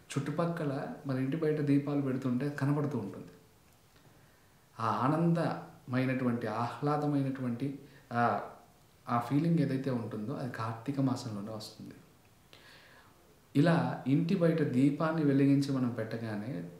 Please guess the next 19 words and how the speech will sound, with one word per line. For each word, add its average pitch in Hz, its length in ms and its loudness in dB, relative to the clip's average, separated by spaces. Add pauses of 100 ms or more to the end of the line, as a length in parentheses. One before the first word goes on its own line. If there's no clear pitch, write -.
(100)
ఆ 110 260 -6
లక్ష్మీదేవిని, 151 800 0 (560)
లక్ష్మీ 151 340 -4
అమ్మవారిని 139 520 2
ఆహ్వానిస్తున్నట్టే 135 1300 -2
మన 110 160 -6
ఇంటికి. 104 380 -6 (1120)
కాబట్టి 143 600 0 (460)
మీరు 120 120 4
ఈ 120 40 2
కార్తీక 120 480 -4
మాసం 127 360 -2
అంతా 110 220 -8
ఇంటి 120 260 -4
బయట 113 220 -6
దీపాన్ని 123 520 0
వెలిగించండి. 107 560 -4
దీపాన్ని 147 520 0
మనం 143 240 -2